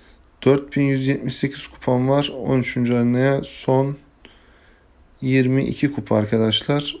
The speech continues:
Bu yirmi iki kupadan sonra bir üst arenaya, on dört, he, on üçüncü arenaya yükseleceğiz. Umarım. Ee, evet, videom bu kadar arkadaşlar. Klan savaşları videosu çekmek istedim. Galibiyet de alınca ekstra bir daha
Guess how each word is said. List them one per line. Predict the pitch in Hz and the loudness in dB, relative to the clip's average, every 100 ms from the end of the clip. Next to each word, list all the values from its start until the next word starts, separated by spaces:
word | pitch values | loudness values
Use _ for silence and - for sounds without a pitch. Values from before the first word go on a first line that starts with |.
| - _ _ _ | -20 _ _ _
Bu | 151 | 0
yirmi | 139 127 120 | 2 4 2
iki | 117 | -2
kupadan | - 117 113 | -2 0 2
sonra | 107 - 113 131 143 143 - - - - - - - - - - | 0 -2 0 0 -2 -6 -18 -20 -20 -20 -20 -20 -20 -20 -18 -2
bir | 131 | 2
üst | 123 127 - | 2 0 -2
arenaya, | 123 120 117 117 127 | 0 2 2 2 2
on | 135 147 156 139 | 2 4 4 6
dört, | 123 120 127 | 4 2 2
he, | 127 | 2
on | 143 | 2
üçüncü | 135 127 123 | 2 0 2
arenaya | 135 127 117 | 2 2 0
yükseleceğiz. | 104 101 101 101 117 143 - - - - - - - | -2 -4 -4 -4 -4 -6 -14 -20 -20 -20 -20 -20 -8
Umarım. | 120 113 123 151 - _ - - - | -4 -2 -4 -8 -14 _ -20 -20 -10
Ee, | 135 | 0
evet, | 131 131 151 143 143 151 | 2 4 4 2 0 -2
videom | 160 175 170 175 | 2 4 2 0
bu | |
kadar | 185 156 131 | 2 4 4
arkadaşlar. | 123 123 123 123 - 156 - | 2 -2 -4 -4 -6 -6 -4
Klan | 160 165 | -2 -2
savaşları | - 127 117 117 | -2 -6 -6 -6
videosu | 110 110 110 | -6 -6 -8
çekmek | - - 117 | -8 -6 -8
istedim. | 113 - 127 143 | -8 -10 -6 -6
Galibiyet | 123 127 131 131 135 131 | -4 -4 -2 -2 -4 -4
de | 139 | -6
alınca | 139 123 117 143 | -2 -2 -2 -2
ekstra | - 120 - 127 120 | -2 -2 -2 0 2
bir | 117 | 4
daha | 117 120 123 | 4 4 2